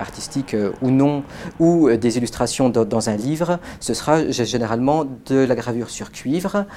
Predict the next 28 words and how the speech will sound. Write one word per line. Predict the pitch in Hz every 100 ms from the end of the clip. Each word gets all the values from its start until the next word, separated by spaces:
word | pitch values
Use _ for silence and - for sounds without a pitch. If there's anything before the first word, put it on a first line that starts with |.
| - - -
euh, | 127
qui, | 123 - 180 175 -
elle, | 156 165 151 117 117 -
a, | 147 151 156 147 131
euh, | 127 113 110
dès | 117 165
le |
début | 139 143 135 156 160 147 127
un | 123 120 117
côté | 135 143
plus | 139 127
relevé, | 120 127 120 160 202 202 - -
dans | 131 143
la | 131
mesure | 127 131 185 190
où | 139
la |
gravure | 123 127 131 123
sur | 127 -
cuivre | - 170 190 185 165
naît | 139 151 170 175
dans | 131
le | 127
milieu | 123 131 131 156 147
de, | 120 131 131 127
de, | 120 120
de | 123
l'orfèvrerie, | 127 - 117 113 110 151 165